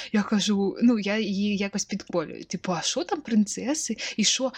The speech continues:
І що, типу, в-, а, а?" Я кажу, "А чим займаються принцеси?" Ну, от принцеси, це, блядь, вообще що? Ну, це що? Це квіточка, це от в платічку. А ш-, я, я в неї запитую, "А чим займається принцеса? Що вона взагалі от робить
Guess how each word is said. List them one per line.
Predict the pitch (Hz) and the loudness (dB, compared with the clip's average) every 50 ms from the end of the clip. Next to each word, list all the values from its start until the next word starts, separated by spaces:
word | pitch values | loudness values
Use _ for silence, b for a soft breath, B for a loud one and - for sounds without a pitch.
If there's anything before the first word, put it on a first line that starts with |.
| B B B | B B B
І | 214 | 0
що, | 196 - 277 269 | 0 0 0 -2
типу, | - - 220 - 220 | -4 -6 -4 -2 0
в-, | 190 196 - | 0 0 0
а, | - 202 196 - - | -2 -2 -2 -2 -2
а?" | 202 202 190 | -2 0 0
Я | 170 175 | 0 -2
кажу, | 175 - 185 190 - | -2 -2 -2 -2 -2
"А | - 185 | -2 -4
чим | - - 294 349 | -2 -2 0 0
займаються | 339 - 220 190 170 170 170 180 196 - - | 2 2 2 2 0 -2 -2 -2 -2 -2 -2
принцеси?" | 214 - 208 202 202 - - 196 196 196 - - - 220 - | -4 -2 -2 -2 -2 -2 -4 -6 -6 -6 -8 -8 -8 -4 0
Ну, | 302 311 | 2 2
от | 220 180 - | 2 2 2
принцеси, | - 220 233 233 - - 180 170 185 | 2 4 4 2 2 -2 -6 -6 -6
це, | 175 - - 220 | -4 -2 -2 0
блядь, | 208 226 233 226 226 | 0 0 0 -2 -2
вообще | 226 - - - 233 | -4 -4 -2 -2 2
що? | 220 - - - - - - _ b b b b b b b b b b b - | 2 2 0 0 -6 -12 -14 _ b b b b b b b b b b b 2
Ну, | 254 226 | 4 4
це | - - - 262 | 4 4 4 4
що? | - - - 233 170 - 123 _ _ _ b b b b b b b b b b _ _ _ - | 6 4 4 2 -2 -4 -8 _ _ _ b b b b b b b b b b _ _ _ -4
Це | - 302 | -2 0
квіточка, | 302 - 240 226 226 233 220 202 - 175 - - - - 202 | 0 0 0 0 0 0 0 -2 -4 -6 -6 -6 -4 -4 -4
це | 202 - 247 | -2 -2 0
от | 254 262 233 233 - | 0 0 0 -2 -6
в | - 226 - - - | -8 -10 -10 -10 -6
платічку. | - 233 226 208 180 180 180 - 190 - - - - - - - | -2 0 0 0 0 -2 -6 -8 -8 -6 -6 -6 -8 -10 -12 -6
А | - 175 | -2 0
ш-, | - - 240 - | 0 0 0 0
я, | 220 226 233 226 | -2 0 0 0
я | 220 - 220 247 302 | -2 -2 0 0 0
в | 330 | 0
неї | 359 330 302 | -2 -4 -4
запитую, | 240 - 196 - - 180 175 - 175 - | -4 -4 -6 -6 -6 -8 -4 -4 -2 -2
"А | 190 | -2
чим | 190 - 285 370 | -2 0 -2 0
займається | 392 - 330 262 214 180 175 170 - - 190 | 2 4 4 4 4 2 0 -6 -8 -10 -10
принцеса? | - - 185 185 - - 180 180 - - - | -10 -10 -8 -6 -6 -6 -6 -8 -8 -6 -4
Що | - - 269 | 0 0 2
вона | 277 285 226 196 | 4 4 2 2
взагалі | 180 180 180 - 190 185 196 196 | 0 -4 -4 -4 -4 -2 -2 -2
от | 160 - - | -4 -4 -6
робить | - 165 190 233 208 - 170 | -4 -2 -2 -2 -2 -4 -8